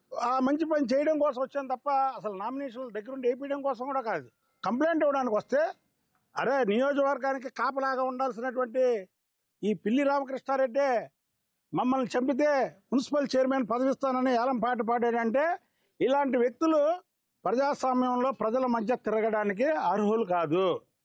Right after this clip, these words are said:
ఈ కేసులో నేను పెట్టినటువంటి కంప్లైంట్ కానీ, ఆ రోజు మా మీద దాడి చేసినటువంటి విజువల్స్ కానీ అన్నీ ఉన్నాయి,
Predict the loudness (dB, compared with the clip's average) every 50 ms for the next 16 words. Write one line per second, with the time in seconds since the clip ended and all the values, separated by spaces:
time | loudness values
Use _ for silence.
0 | _ 0 0 2 2 2 0 0 0 0 0 0 0 0 0 -2 -4 _ _ _
1 | _ _ _ _ _ _ -4 0 0 2 0 2 0 0 0 0 0 0 0 0
2 | -2 -2 -2 -4 -2 0 0 2 2 2 0 0 0 0 0 0 -2 -2 -4 -8
3 | _ _ _ _ _ _ _ _ _ -4 -2 0 0 0 2 2 0 2 2 2
4 | 2 2 0 -2 -4 -4 -2 0 0 -2 0 0 -2 -2 -2 0 0 -2 -2 0
5 | -4 -4 -2 -2 -2 0 0 0 0 2 2 0 0 0 -2 -2 0 0 0 0
6 | 0 0 0 0 0 0 0 0 2 2 2 2 0 0 -4